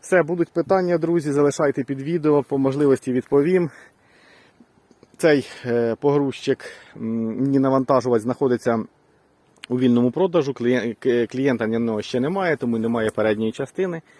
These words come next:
Залишу телефон під відео, як, якщо комусь зацікавить. Будь ласка, звертайтесь. Огляд на оцей бензиновий є також на каналі.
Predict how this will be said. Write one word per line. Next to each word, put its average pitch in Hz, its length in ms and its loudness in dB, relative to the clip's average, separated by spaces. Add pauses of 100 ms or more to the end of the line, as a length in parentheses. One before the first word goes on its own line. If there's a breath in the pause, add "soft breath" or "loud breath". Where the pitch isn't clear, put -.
(420 loud breath)
Залишу 120 340 0
телефон 139 400 2
під 156 180 -4
відео, 143 500 0
як, 113 200 -4
якщо 120 340 -4
комусь 120 300 0
зацікавить. 147 680 -2 (460 loud breath)
Будь 123 100 -6
ласка, 120 320 2
звертайтесь. 139 760 -2
Огляд 123 440 4
на 113 240 0
оцей 113 360 0
бензиновий 113 600 2
є 113 140 -2
також 180 400 -2
на 165 80 -4
каналі. 156 520 0